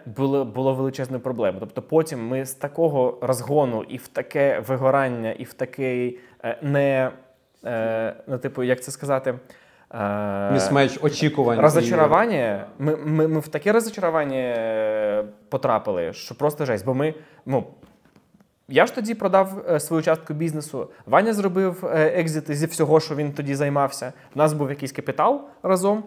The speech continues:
Speaker 1: котрий ми вклали, е, у Фінмап, кілька сот тисяч доларів.
Speaker 2: Скільки ви проінвестували?
Speaker 1: Ну,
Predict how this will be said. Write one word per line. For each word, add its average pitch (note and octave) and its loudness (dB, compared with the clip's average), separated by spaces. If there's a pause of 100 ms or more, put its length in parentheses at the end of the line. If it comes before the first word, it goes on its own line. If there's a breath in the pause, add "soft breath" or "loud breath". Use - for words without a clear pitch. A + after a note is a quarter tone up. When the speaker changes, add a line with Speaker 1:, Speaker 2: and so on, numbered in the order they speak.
(160)
Speaker 1:
котрий D#3+ 4
ми D3+ 2
вклали, C#3 2
е, - -4
у C3+ -2
Фінмап, C3 -2 (260 soft breath)
кілька D#3+ 0
сот D#3 0
тисяч C3 -6
доларів. C3+ 2
Speaker 2:
Скільки A2+ -2
ви A2 0
проінвестували? A2+ -10 (420 soft breath)
Speaker 1:
Ну, C#4 6